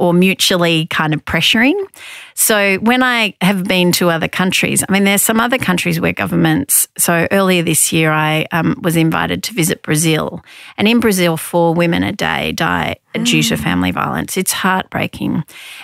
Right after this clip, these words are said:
Speaker 1: And so what's happened, particularly in Victoria with police, with change of practice, that's really helpful in
Speaker 2: Mm.
Speaker 1: countries like that. Um, but then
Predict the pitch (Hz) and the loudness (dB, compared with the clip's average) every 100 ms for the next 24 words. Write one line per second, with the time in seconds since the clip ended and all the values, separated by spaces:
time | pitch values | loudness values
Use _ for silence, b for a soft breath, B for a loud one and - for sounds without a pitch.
0 | - 185 196 - 202 185 185 185 196 233 | -4 0 2 2 4 4 2 0 2 2
1 | - - 214 - 180 160 170 - 175 175 | 0 -2 -2 0 2 2 0 -2 -2 0
2 | 165 165 156 - - 175 170 156 147 - | 2 2 -2 -4 -2 0 2 0 -4 -2
3 | 160 170 190 - 160 - 175 160 156 - | 0 2 0 -2 -4 -2 0 0 -2 -4
4 | - 220 - 175 185 B B B B - | -6 -4 -4 0 0 B B B B -10
5 | 208 226 294 - - 220 208 156 160 170 | -2 2 2 0 2 2 4 2 -2 -4
6 | - 131 - - 170 147 131 - 170 160 | -6 -10 -8 -2 0 2 0 0 -2 -2
7 | 135 139 - 117 - - - B B B | -4 -6 -6 -4 -4 -6 -10 B B B
8 | B 202 190 190 - - - 202 208 202 | B 0 2 0 -2 -10 -10 -4 -2 -2
9 | 196 220 214 220 208 | 0 2 2 2 0